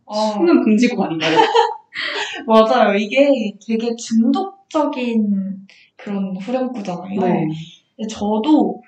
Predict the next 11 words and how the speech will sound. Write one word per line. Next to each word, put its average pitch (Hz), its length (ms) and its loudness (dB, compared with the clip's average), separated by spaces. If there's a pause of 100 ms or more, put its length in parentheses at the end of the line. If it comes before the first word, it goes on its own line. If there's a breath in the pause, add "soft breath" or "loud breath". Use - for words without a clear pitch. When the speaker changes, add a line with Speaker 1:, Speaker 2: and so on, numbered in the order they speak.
(240 soft breath)
Speaker 1:
그 254 220 -4
부분을 240 720 -2
되게 175 240 -4
좋아하거든요. 180 800 -6
Speaker 2:
아. 180 340 -4 (100)
Speaker 1:
그 180 200 -8 (100)
귀에 202 180 -2
맴돌아가지고. 190 1080 -4
Speaker 2:
맞아요. 165 380 -4 (160)
Speaker 1:
그리고 233 280 -2
이제 180 260 -4